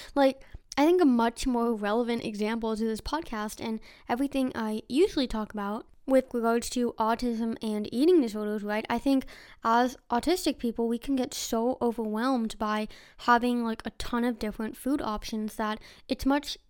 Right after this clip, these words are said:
easier for us, it's much safer for us to just always eat the same thing, or to always eat at certain times, or to do everything in the same way, because it takes away that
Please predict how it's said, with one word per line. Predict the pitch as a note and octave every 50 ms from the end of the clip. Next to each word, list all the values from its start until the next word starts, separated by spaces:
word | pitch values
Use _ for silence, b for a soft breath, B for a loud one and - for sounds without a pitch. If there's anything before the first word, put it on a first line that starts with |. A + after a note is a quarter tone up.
| _
easier | - D#4+ F#4 G4 F#4+ E4+ C#4 A#3+ A3
for | - - - G#3
us, | G3+ G3+ -
it's | C4 A3+ -
much | B3 B3 A#3 -
safer | - - - - C4+ D4+ F4 F4+ F4+ - A#3+ A3+
for | - - A3 G#3
us | G#3 G#3+ G#3+ - B B B B B B B -
to | - C#4+ C#4 B3+
just | - C4 B3+ C4+ - - - -
always | - A#3+ B3 C4 C4+ C4+ C4 A#3+ -
eat | - B3+ A#3
the | - B3+
same | - - A#3+ A#3 A3+ G#3+
thing, | - C#4 D4+ C#4+
or | A#3+ A3+ A3
to | A3 - - -
always | - A3+ A#3 A#3+ B3 A#3 -
eat | - B3 A3+
at | A#3 - -
certain | - C4+ C4+ A#3+ A3+
times, | - - C#4+ D#4 D#4 C4+ A#3+ G#3+
or | A3+ A3 A3
to | - -
do | A3+ A#3+ B3
everything | - A#3+ A3+ B3+ B3+ - C4+ C4 C4 C4+ B B B B B B
in | - B3+ B3
the | A#3+
same | A#3 - - B3 A#3 A#3 A#3 A3 G#3
way, | G#3 A3+ C#4+ F4 D4 A3 G#3 A3 G#3+ B B B B -
because | - B3+ - C#4 C4 B3+ -
it | C#4 C4 - _ _ _
takes | - - A#3+ C#4 D4 - -
away | F4 D4+ A#3+ A#3 A3+ B3 C4
that | A#3+ A#3 A3 A3+ -